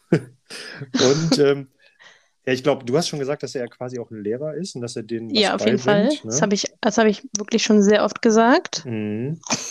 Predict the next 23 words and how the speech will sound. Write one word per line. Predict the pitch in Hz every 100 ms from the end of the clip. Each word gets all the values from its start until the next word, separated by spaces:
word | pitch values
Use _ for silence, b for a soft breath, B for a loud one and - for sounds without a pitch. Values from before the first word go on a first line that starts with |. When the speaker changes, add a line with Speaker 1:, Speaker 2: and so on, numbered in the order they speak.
| -
Speaker 2:
<laughs> | - - - -
Speaker 1:
Und | - 180 180 - _ _ _ _ _ _ _ _ _ _ _ b b
Jesus | 131 123 147 -
sagt | 139 -
auch, | 123 123
er | 127 120
sei | 123 123
nicht | 131 -
für | 131
die | 117
Reichen | 107 127 - 117 101
gekommen, | 95 - 98 101 156 - _ - _
Speaker 2:
Oh. | 220 220
Speaker 1:
weil | 202
die | 117 113 113
Abigail | 117 135 123 110 110
nämlich | 110 110
auch | 113
sagt, | - 113 - 113
dass | -
er, | - 110 107 104 -
ähm, | 104 196
Speaker 2:
Wow. | 190 190 202 185 170